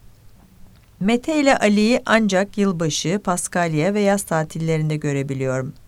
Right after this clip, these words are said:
Ama yetmiyor desem ne fark edecek ki? "Büyükler İsviçre'de.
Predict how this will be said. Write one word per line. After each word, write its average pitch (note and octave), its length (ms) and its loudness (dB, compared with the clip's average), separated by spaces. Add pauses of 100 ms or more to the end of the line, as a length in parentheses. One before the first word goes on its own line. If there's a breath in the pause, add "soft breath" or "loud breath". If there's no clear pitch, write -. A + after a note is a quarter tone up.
Ama A3 160 0
yetmiyor E3+ 640 -2
desem E3+ 400 -4 (540)
ne F3 100 -6
fark C#3 340 -8
edecek D#3 440 -12
ki? - 100 -14 (2000 loud breath)
"Büyükler D4 460 4
İsviçre'de. F3 800 -2